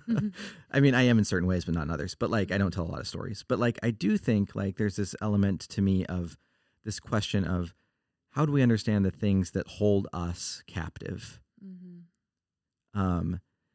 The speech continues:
Speaker 2: that still can see, um, the good,
Speaker 1: Mm-hmm.
Speaker 2: know what's right,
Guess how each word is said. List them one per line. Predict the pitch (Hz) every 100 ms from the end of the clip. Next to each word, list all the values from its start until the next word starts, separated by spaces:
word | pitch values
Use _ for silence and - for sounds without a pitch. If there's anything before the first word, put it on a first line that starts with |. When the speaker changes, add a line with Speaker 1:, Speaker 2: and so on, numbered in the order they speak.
| _ _ _ _ -
Speaker 2:
that | 110 -
still | - - 139 131 120 - _ _
can | - 107 95
see, | 95 - - 175 139 90 78 92 113 _ _ _ _ _ _ _ 107
um, | 98 95 87 87 87 101 _ _ _ _ _ _ _ _ _ _ _ -
the | 107
good, | 107 92 65 98 - _ _ _ 208
Speaker 1:
Mm-hmm. | 190 180 185 180 _ _ _
Speaker 2:
know | 120 110 127
what's | 131 110 87
right, | 78 95 - - -